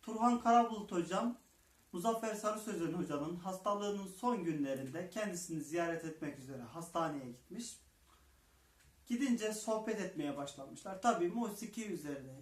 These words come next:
yurttan sesler üzerine veya günlük hayattan geçen bir takım konular üzerine konuşulmuş. Turhan hocam kalkmadan evvel Muzaffer Sarı Sözen'e dönerek, "Hocam, benden bir isteğiniz var mı?" diye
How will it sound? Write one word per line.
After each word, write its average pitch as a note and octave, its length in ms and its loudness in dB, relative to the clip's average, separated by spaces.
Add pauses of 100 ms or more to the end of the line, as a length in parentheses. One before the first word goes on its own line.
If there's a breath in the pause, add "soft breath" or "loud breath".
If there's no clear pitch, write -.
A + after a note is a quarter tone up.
(100)
yurttan F#3+ 400 0
sesler E3+ 380 -4
üzerine B2 580 -12 (140)
veya G3+ 280 0
günlük G#3 420 -6
hayattan F3+ 600 2 (480)
geçen E3+ 380 -4
bir C4 140 -2
takım D#3 400 -2
konular D#3 460 0
üzerine C#3 460 -12 (240)
konuşulmuş. F3+ 800 -4 (680 soft breath)
Turhan B3 400 4
hocam E3+ 260 0
kalkmadan F3 580 2
evvel D3+ 460 -2
Muzaffer G#3 420 0
Sarı G#3 260 0
Sözen'e D3 480 -4
dönerek, E3+ 480 0 (440 loud breath)
"Hocam, A#3 460 2 (380)
benden A#3 380 2
bir A#3 80 0
isteğiniz A3+ 560 0
var A#3 220 10
mı?" D#3+ 180 -2
diye C3 320 -4